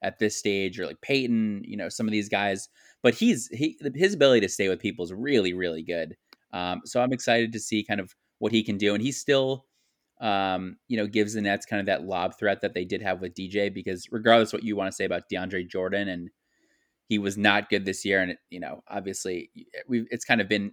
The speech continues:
hashed, rehashed to death of just kind of his signing and overall place in the team, but he's amazing at finishing alley-oops, and Claxton kind of brings a little bit of that. Um,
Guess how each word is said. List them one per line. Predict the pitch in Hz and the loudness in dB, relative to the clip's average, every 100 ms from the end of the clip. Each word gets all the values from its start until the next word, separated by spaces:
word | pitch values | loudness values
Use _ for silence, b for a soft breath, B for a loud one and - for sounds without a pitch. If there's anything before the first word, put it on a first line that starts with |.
| - | -12
hashed, | - 107 104 - - | -8 -6 -6 -10 -12
rehashed | 120 107 101 - | -8 -4 -4 -4
to | 101 | -6
death | 92 101 - | -2 -4 -6
of | 95 - - | -16 -16 -16
just | 101 - | -12 -8
kind | 95 | -8
of | 87 | -6
his | 98 - | -8 -8
signing | - 139 139 131 110 | 0 2 4 2 2
and | 104 | 0
overall | 104 107 95 | 0 2 2
place | - 101 - | 0 -4 -2
in | 92 | -10
the | 85 | -8
team, | - 113 110 104 101 _ _ _ _ - | -4 0 0 -2 -6 _ _ _ _ 2
but | 127 | 4
he's | 127 131 | 6 4
amazing | 113 104 113 110 110 101 | 4 6 8 8 6 2
at | 95 - - | 0 -2 -4
finishing | 104 - 101 | -4 -4 -2
alley-oops, | 92 90 90 107 - | -2 -2 -2 -4 -6
and | 101 | -6
Claxton | - 110 - 113 | 0 0 0 -8
kind | 113 107 | -4 -4
of | 98 | -4
brings | 98 92 | -4 -6
a | |
little | 87 98 104 | -4 -2 0
bit | 117 | 0
of | 110 | 0
that. | 120 123 135 _ _ _ _ _ - | 0 -2 -4 _ _ _ _ _ -6
Um, | 107 101 98 101 | 0 4 4 0